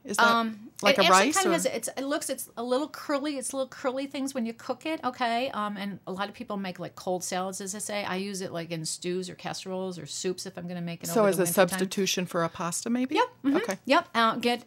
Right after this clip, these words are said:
Speaker 2: a healthier 'cause it's a whole grain in terms of it. And it, it doesn't really, there's red quinoa and there's all different white quinoa. There's all different types of quinoa. Um, I put it, like I said, um, in a lot of winter dishes. I love it in terms of it. Um, some people,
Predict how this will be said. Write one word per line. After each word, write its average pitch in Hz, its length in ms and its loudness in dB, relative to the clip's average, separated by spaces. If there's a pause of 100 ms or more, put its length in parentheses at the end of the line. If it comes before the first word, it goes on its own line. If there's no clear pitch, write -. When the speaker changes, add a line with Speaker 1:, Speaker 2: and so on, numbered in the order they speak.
Speaker 2:
a 185 80 -4
healthier 226 400 0
'cause 202 180 -12
it's 180 140 -14
a 214 40 -12
whole 196 260 -6
grain 190 340 -4
in 214 100 -8
terms 220 300 -6
of 226 140 -4
it. 233 200 -4 (220)
And 226 140 0
it, 226 240 0
it - 160 -8
doesn't 254 260 2
really, 233 220 2
there's 185 400 -2
red 180 260 -4
quinoa 170 460 -6
and 165 80 -6
there's 160 120 -8
all 156 120 -6
different 170 280 -10
white 170 260 -4
quinoa. 175 420 -6
There's 156 160 -10
all 160 100 -6
different 170 240 -10
types - 240 -12
of 160 100 -12
quinoa. 156 440 -10 (260)
Um, 170 400 0 (100)
I 180 120 0
put 185 200 -10
it, 165 60 -6
like 170 160 -6
I 160 40 -6
said, 165 280 -2
um, 160 280 -4
in 180 100 -4
a 175 100 -2
lot 170 160 0
of 156 80 -6
winter 165 220 -4
dishes. - 340 -10
I 85 80 -8
love 104 260 -10
it - 120 -12
in 160 100 -10
terms 139 260 -10
of - 120 -12
it. - 140 -10 (360)
Um, 143 420 -8
some 196 220 -2
people, 180 480 0